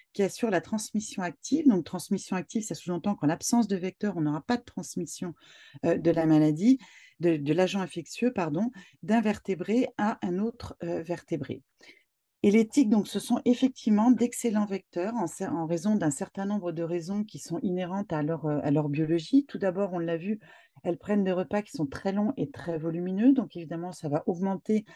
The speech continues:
la probabilité d'acquérir et de transmettre des, euh, des agents pathogènes. Pour énormément d'espèces, ce sont des espèces qui sont capables de parasiter, euh, beaucoup d'animaux différents, hein, ce qui va permettre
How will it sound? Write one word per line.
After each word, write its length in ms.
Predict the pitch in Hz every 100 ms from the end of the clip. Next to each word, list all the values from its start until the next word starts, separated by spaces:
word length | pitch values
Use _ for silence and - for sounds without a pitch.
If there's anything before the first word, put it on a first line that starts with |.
| - - -
la 160 | 185
probabilité 680 | 185 202 190 170 190 185 202
d'acquérir 580 | 160 196 - 208 208 185
et 40 |
de 80 | 156
transmettre 680 | 156 165 151 180 180 - 151
des, 260 | 147 147
euh, 180 | 139 143
des 240 | 143 143 151
agents 240 | 143 147
pathogènes. 720 | 143 - 160 160 226 277 160 143 _ _ _ _ _ _ _ _ _ _ _ _ - _ _ _ _ _
Pour 220 | - 233 -
énormément 540 | 240 262 254 247 240
d'espèces, 500 | 220 226 - 240 233
ce 80 | 196
sont 180 | - 196
des 220 | 190 180
espèces 360 | 196 - 214 -
qui 100 | -
sont 160 | 185
capables 320 | 185 185 202
de 80 | 170
parasiter, 800 | 160 165 165 156 175 - 202 202 -
euh, 180 | 170 160 - - - -
beaucoup 400 | 160 240 - 220
d'animaux 380 | 202 196 190
différents, 600 | 180 190 - 214 240 302
hein, 140 | 262 208
ce 60 |
qui 120 | - 170
va 140 | 170
permettre 400 | 170 180 190 208